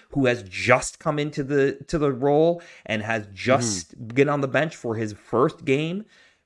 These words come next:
Speaker 1: really do that after essentially two weeks on the pitch or ten days on the pitch with them? No, you
Speaker 2: But Mike,
Speaker 1: can't.
Speaker 2: we've seen this story before.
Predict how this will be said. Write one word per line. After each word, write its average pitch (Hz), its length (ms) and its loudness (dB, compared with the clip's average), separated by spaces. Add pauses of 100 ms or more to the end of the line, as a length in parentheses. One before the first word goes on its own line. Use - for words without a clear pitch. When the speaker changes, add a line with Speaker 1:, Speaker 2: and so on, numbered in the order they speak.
(180)
Speaker 1:
really 139 400 0
do 143 200 0
that 160 300 0
after 123 580 0
essentially 123 600 -2
two 143 240 -4
weeks 131 360 -4
on 127 120 2
the 120 100 -4
pitch 165 280 -2
or 101 60 0
ten 131 240 -6
days 135 200 0
on 127 120 -2
the 117 60 -2
pitch - 280 -6
with 196 220 -10
them? 233 260 -8 (440)
No, 302 500 -6
you - 40 -14
Speaker 2:
But 160 140 -2
Mike, 165 160 2
Speaker 1:
can't. - 100 -4
Speaker 2:
we've 151 120 0
seen 160 340 0
this 156 160 -2
story 139 380 0
before. 107 680 -6